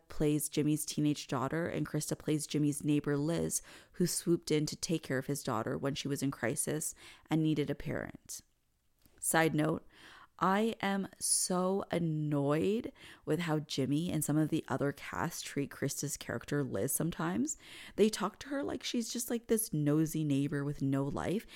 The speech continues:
And I'm like, "She stepped in and played mother to your motherless daughter after her mom died, and you disappeared into your grief spiral."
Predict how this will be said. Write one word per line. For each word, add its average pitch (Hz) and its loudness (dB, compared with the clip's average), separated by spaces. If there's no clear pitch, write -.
And 240 2
I'm 262 4
like, 262 0
"She - -2
stepped - -4
in 190 0
and 196 -4
played 190 -4
mother 156 -2
to - -6
your 156 -4
motherless 147 2
daughter 143 0
after 139 -4
her 151 0
mom 135 0
died, 185 -2
and 165 4
you 156 4
disappeared 147 0
into 151 -2
your 143 0
grief 131 -6
spiral." 175 -2